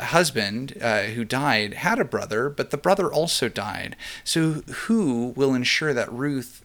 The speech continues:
has an heir? Well, here we have the expansion of the practice of the kinsman redeemer that we see in Ruth. Um,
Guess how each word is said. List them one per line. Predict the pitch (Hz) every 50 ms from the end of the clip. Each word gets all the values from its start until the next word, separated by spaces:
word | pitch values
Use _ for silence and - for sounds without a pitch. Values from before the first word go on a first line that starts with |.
| - -
has | - 143 131 131 123 120 113 110 - - - - - - - - _ _ _ - - -
an | 113 117
heir? | - 139 170 160 - - - - - - _ _ - - - - - - - - - - -
Well, | 123 123 120 107 - - - _ _ _ _ _ - _ - - - - - - - - -
here | - 131 - 220 214 147 120 113 113
we | 117 131 120
have | 139 139 135 131 123 117 113 113
the | 117 120 113 110 101
expansion | 117 - - - 139 127 127 123 - - 107
of | 104 104
the | 110 107 - - -
practice | - 127 120 117 - 113 -
of | 110
the | 107
kinsman | 107 - 120 120 113 - 117 110
redeemer | 107 104 98 113 139 143 120 104
that | 101 104 101
we | 101
see | 101 - - 107
in | 98 98 95
Ruth. | 104 123 113 101 98 101 - - - - - - - - - - - - - -
Um, | - 139 131 107